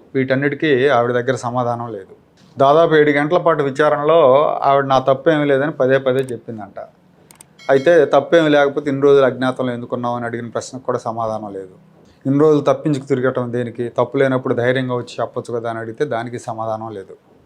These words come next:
"అసలు మీకు షెల్టర్ ఎవరు ఇచ్చారు ఇన్ని రోజులు? షెల్టర్ ఇచ్చిన వాళ్ళని కూడా లాగుతాం, ఈ కేసు ముందుకెళ్తే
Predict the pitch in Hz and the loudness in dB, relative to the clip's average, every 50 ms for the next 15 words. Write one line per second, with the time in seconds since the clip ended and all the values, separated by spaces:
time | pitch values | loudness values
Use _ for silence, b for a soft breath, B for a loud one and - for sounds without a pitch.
0 | _ _ b b b b 127 123 156 151 147 143 131 - - 139 135 143 143 - | _ _ b b b b -2 0 2 2 2 2 0 2 2 4 4 4 4 4
1 | 156 147 143 143 139 127 - 143 135 127 123 123 123 123 120 117 113 117 117 113 | 2 4 4 2 0 -2 0 0 0 0 0 -2 -2 -2 -2 -2 -2 -4 -8 -8
2 | - - _ _ _ _ _ _ _ _ _ _ _ - _ _ - - 143 135 | -10 -16 _ _ _ _ _ _ _ _ _ _ _ -20 _ _ -6 0 2 2
3 | 147 139 143 143 139 139 135 139 139 139 139 135 127 139 139 143 139 127 127 131 | 2 2 2 0 -2 -2 -2 -2 0 0 2 2 2 4 4 4 4 4 4 4
4 | 135 131 131 135 135 131 135 131 123 123 117 - 135 139 135 147 156 135 135 135 | 4 2 0 0 -2 -2 -2 -4 -6 -6 0 2 2 2 2 -2 -4 -4 -2 -2
5 | 131 135 135 131 131 - 151 147 131 120 135 147 151 - | 0 2 0 0 2 2 4 4 4 4 4 2 0 -2